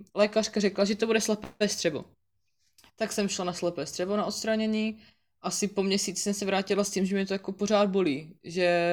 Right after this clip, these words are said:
jako asi, nevím, jestli jako to byl slepák, ale že prostě, že mě ho vzali, ale pořádně to bolí.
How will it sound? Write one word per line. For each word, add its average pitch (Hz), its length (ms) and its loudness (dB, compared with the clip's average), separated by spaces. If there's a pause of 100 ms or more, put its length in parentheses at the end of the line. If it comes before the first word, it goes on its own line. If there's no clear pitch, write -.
(220)
jako 185 280 -4
asi, 190 440 -2
nevím, 180 440 0
jestli 175 220 -4
jako 170 180 -6
to 180 120 -2
byl 175 140 -2
slepák, 196 500 0
ale 185 140 0
že 185 120 -2
prostě, 175 480 -2
že 180 100 -2
mě 190 120 2
ho 151 60 -2
vzali, 180 280 2
ale 185 100 0
pořádně 180 320 -2
to 175 100 -12
bolí. 175 340 -2